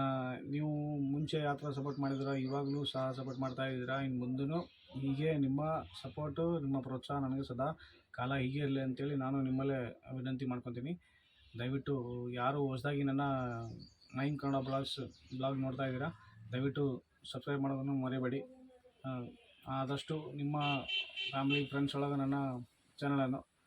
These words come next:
ಶೇರ್ ಮಾಡೋದನ್ನು ಮರಿಬೇಡಿ. ಓಕೆ ಫ್ರೆಂಡ್ಸ್, ನಾನು ಮತ್ತೆ ಇನ್ನೊಂದು ಹೊಸ ಬ್ಲಾಗ್ ಜೊತೆ ಆದಷ್ಟು ಬೇಗ ನಿಮ್ಮ ಮುಂದೆ, ಒಂದೇ ನಿಮ್ಮ ಮುಂದೆ ಬರ್ತೀನಿ. ಆ, ನನ್ನ ಕನ್ನಡ ಏನಾದ್ರು ತಪ್ಪಾಗಿ ನಿಮ್ಮನ್ಗೆ ಅನಿಸಿದ್ರೆ ದಯವಿಟ್ಟು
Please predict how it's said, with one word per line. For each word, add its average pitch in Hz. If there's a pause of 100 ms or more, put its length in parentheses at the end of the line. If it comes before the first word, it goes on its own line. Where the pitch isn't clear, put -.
(280)
ಶೇರ್ 147
ಮಾಡೋದನ್ನು 143
ಮರಿಬೇಡಿ. 135 (840)
ಓಕೆ 135
ಫ್ರೆಂಡ್ಸ್, 135
ನಾನು 131
ಮತ್ತೆ 135
ಇನ್ನೊಂದು 135
ಹೊಸ 131
ಬ್ಲಾಗ್ 135
ಜೊತೆ 135
ಆದಷ್ಟು 135
ಬೇಗ 135
ನಿಮ್ಮ 131
ಮುಂದೆ, 131
ಒಂದೇ 135 (120)
ನಿಮ್ಮ 147
ಮುಂದೆ 156
ಬರ್ತೀನಿ. 139 (1040)
ಆ, 127
ನನ್ನ 123 (340)
ಕನ್ನಡ 135 (180)
ಏನಾದ್ರು 135
ತಪ್ಪಾಗಿ 135
ನಿಮ್ಮನ್ಗೆ 135
ಅನಿಸಿದ್ರೆ 127
ದಯವಿಟ್ಟು 120